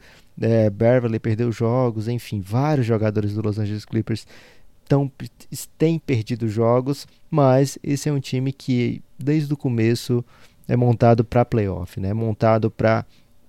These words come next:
é, ter peça suficiente pra perder jogo na temporada regular e mesmo assim tá ali, ó, em segundo lugar do Oeste, né?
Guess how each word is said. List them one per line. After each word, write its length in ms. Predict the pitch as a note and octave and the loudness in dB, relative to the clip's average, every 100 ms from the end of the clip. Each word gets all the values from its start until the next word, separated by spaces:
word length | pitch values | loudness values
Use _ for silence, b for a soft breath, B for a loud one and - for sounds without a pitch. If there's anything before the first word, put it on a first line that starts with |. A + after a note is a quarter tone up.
| _ - _ - | _ -20 _ -4
é, 300 | A#2 A2 G#2+ - | 0 2 0 -2
ter 160 | - D3 | 4 4
peça 500 | - C3+ B2 B2 C#3 | 4 4 6 4 0
suficiente 680 | - B2+ C3 A#2 B2 A#2 - | -4 -4 -4 -4 -2 -4 -2
pra 160 | B2+ | -2
perder 360 | A#2 B2 A#2 A#2+ | 0 0 2 0
jogo 280 | G#2+ A#2 A2+ | 2 0 0
na 100 | A2 | -4
temporada 440 | A#2 - A2+ A2 | -4 -2 0 0
regular 420 | A2+ A#2 A#2 A#2 b b b | 0 0 0 -2 b b b
e 60 | B2+ | -2
mesmo 300 | B2 A#2+ B2+ | 0 2 0
assim 240 | A#2 B2+ | -2 -4
tá 140 | A#2 C#3 | -4 -4
ali, 200 | C3 C3 | -2 -2
ó, 80 | |
em 60 | G#2+ | -4
segundo 360 | - G#2+ A#2+ C3+ | -6 -4 -2 0
lugar 220 | C3 B2 | 0 0
do 80 | A#2 | 2
Oeste, 440 | G#2+ A2+ - - | 0 0 -4 -10
né? 120 | G#2 | -10